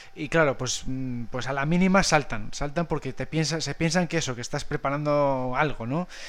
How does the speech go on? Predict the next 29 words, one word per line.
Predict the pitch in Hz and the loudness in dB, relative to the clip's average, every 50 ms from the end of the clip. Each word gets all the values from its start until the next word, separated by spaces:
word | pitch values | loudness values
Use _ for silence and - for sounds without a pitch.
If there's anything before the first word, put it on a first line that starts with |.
| - - - - | -12 -12 -12 -12
Entonces, | - - 143 131 - 151 151 151 139 | -6 -6 -6 -4 -2 -2 -2 -2 -2
bueno, | 135 143 127 107 101 107 - - 131 | 0 -2 -2 -2 -4 -6 -8 -6 -8
en | 127 135 135 139 139 139 | -6 -4 -4 -4 -4 -4
parte | - - 165 165 - 196 | 0 0 0 2 2 2
lo | 185 175 160 | 2 2 2
comprendo | - 156 151 - 170 180 202 190 | 2 0 0 2 2 2 2 2
porque | 175 147 143 | 0 -2 -2
ya | 151 156 | -2 0
te | 170 175 | 0 0
digo | 165 170 | 2 2
que | 151 143 | 0 0
me, | 139 | 0
yo | 147 160 | 0 0
me | 165 156 | 0 2
pasé | - 156 151 - 160 | 2 2 2 2 2
bastante, | 151 - - 170 175 180 | 2 2 0 -2 -2 -2
estuve, | 175 - - 147 147 147 143 139 135 131 123 123 123 120 110 110 | -4 -4 -4 -2 0 0 0 0 0 0 -2 -2 -2 -4 -4 -6
pues | 117 110 120 | -6 -6 -6
eso, | 117 - 104 101 110 107 117 | -6 -6 -6 -6 -8 -8 -6
igual | 120 123 139 147 | -6 -4 -2 0
media | 151 151 151 147 139 147 143 143 | 0 0 0 0 0 2 2 4
hora | 147 156 156 160 170 165 - - - - - - - | 4 4 2 2 0 -2 -6 -12 -14 -14 -14 -10 -4
tomando | 135 131 139 143 147 143 135 | -2 0 0 0 0 -2 -2
fotos | - 143 - 139 - 139 | -4 -4 -4 -4 -4 -4
y | 143 | -2
vídeos | 147 156 156 170 180 196 208 208 - - - - - - - - - - - | -2 -2 -2 0 0 0 -2 -4 -8 -14 -16 -16 -16 -16 -16 -16 -16 -12 -6
y, | 156 143 135 131 123 117 113 113 110 107 104 104 101 104 107 104 - - - | -4 -2 0 0 0 -2 -4 -4 -6 -6 -6 -8 -8 -10 -12 -14 -16 -16 -12
y | 127 123 120 113 | -8 -6 -6 -4
bueno | 120 123 113 110 | -2 -2 -2 -2